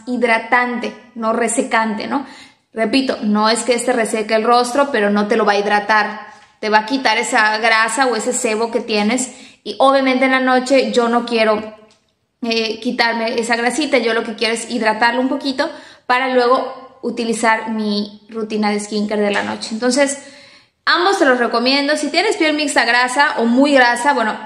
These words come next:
utiliza este en la mañana y por la noche. Si tienes la piel normal a seca, no utilices este. Te recomiendo este y obviamente los volveré a comprar.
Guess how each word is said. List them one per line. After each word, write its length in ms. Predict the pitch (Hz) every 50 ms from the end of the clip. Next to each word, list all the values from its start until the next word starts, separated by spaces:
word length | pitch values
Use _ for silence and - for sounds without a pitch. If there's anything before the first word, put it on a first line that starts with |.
| - -
utiliza 480 | 240 233 202 247 233 247 247 262 254 220
este 180 | 220 214 -
en 60 | 240 233
la 60 | 220
mañana 320 | 208 202 202 208 208 220
y 260 | 214 208 - - - -
por 140 | 220 208 202
la 100 | 190 202
noche. 300 | 226 262 285 269 392 427 427 - - - - -
Si 160 | - 254 254
tienes 240 | 254 269 269 285 294
la 180 | 277 233 214 -
piel 160 | 247 247 254
normal 320 | 247 220 214 220 220 220
a 80 | 226 220
seca, 480 | - 302 294 285 294 311 311 320 311 311 - - - - - -
no 160 | 226 214 208
utilices 480 | 214 214 226 226 233 - 247 311 262 247
este. 340 | 285 311 262 - 339 349 339 - - - - - _ -
Te 100 | 247 233
recomiendo 560 | 220 220 214 226 214 214 220 220 214 220 233
este 360 | 254 277 311 320 - - 339 370 359 - - - - - - -
y 160 | - 254 -
obviamente 800 | - 247 254 269 254 254 262 285 294 277 320 311 - - - - - - _ _ _ _ - - - -
los 140 | 220 208 214
volveré 260 | 208 202 208 208 208
a 60 | -
comprar. 340 | - - - - - - -